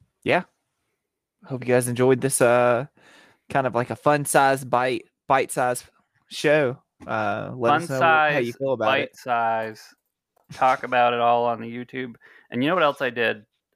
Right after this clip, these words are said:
Speaker 2: I changed the song on that, so I stopped getting flagged on YouTube during my exports.
Speaker 1: Good call.
Speaker 2: Mm.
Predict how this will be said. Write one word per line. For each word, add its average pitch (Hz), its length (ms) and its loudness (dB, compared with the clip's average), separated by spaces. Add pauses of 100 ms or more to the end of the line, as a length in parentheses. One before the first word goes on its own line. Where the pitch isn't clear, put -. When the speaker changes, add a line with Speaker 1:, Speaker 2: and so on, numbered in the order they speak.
Speaker 2:
I 110 80 -6
changed 139 420 -6
the 117 80 -10
song 123 440 -2
on 139 180 0
that, 143 280 0
so 123 80 -6
I 113 60 -4
stopped 120 340 -2
getting 123 240 -10
flagged 117 520 -2
on 117 160 -6
YouTube 139 480 -8 (100)
during 127 220 -4
my - 120 -8
exports. - 560 -4 (460)
Speaker 1:
Good 123 180 -2
call. 120 300 0 (420)
Speaker 2:
Mm. 113 320 -6